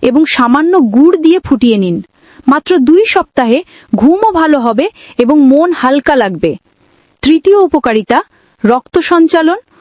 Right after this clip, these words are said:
ও হরমোন ভারসাম্য বজায় রাখা। তেজপাতা শরীরে রক্ত প্রবাহ উন্নত করে, যার ফলে শরীরের প্রতিটি শিরায় শক্তি পৌঁছায়। এর সাথে তেজপাতা টেস্টোস্টেরনের মতো হরমোনকে সক্রিয় করে,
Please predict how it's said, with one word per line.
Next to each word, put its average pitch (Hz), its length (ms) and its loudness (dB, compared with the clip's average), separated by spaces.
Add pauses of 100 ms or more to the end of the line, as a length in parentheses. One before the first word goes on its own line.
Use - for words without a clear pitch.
(140)
ও 269 280 0 (200)
হরমোন 320 520 0
ভারসাম্য 247 520 0
বজায় 190 340 -2
রাখা। - 320 -6 (760)
তেজপাতা 285 640 -2 (240)
শরীরে 302 440 0
রক্ত 262 300 -2
প্রবাহ 330 340 0
উন্নত 330 500 2
করে, 170 320 -2 (320)
যার 254 180 0
ফলে 339 220 0
শরীরের 320 420 0
প্রতিটি 339 580 0
শিরায় 330 480 0
শক্তি - 420 -2
পৌঁছায়। 180 500 -6 (640)
এর 285 140 0
সাথে 359 320 -2
তেজপাতা 302 680 -4 (340)
টেস্টোস্টেরনের 330 840 -2
মতো 320 220 0
হরমোনকে 262 560 0
সক্রিয় 311 540 -2
করে, 226 300 -2